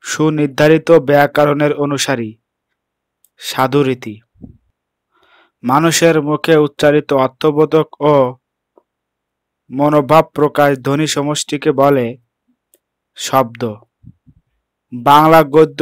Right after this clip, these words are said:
যে যুগের ভাষার নিদর্শন, আধুনিক যুগ।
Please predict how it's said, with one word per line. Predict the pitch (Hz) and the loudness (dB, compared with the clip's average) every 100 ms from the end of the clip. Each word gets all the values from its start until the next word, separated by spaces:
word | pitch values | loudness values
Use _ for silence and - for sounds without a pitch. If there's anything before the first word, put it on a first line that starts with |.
| 160 | -2
যে | 135 156 | 2 0
যুগের | 143 151 147 151 | 2 0 0 0
ভাষার | 127 131 139 160 156 | -2 -6 -4 -2 -2
নিদর্শন, | 151 143 156 - 135 123 127 _ _ _ _ _ _ _ _ _ _ _ _ _ _ _ _ _ _ _ _ _ _ _ _ _ _ _ _ _ _ _ - | -2 -2 -2 -2 -6 -6 -12 _ _ _ _ _ _ _ _ _ _ _ _ _ _ _ _ _ _ _ _ _ _ _ _ _ _ _ _ _ _ _ -6
আধুনিক | 131 131 156 156 135 | -4 0 0 0 -2
যুগ। | 123 120 | -6 -8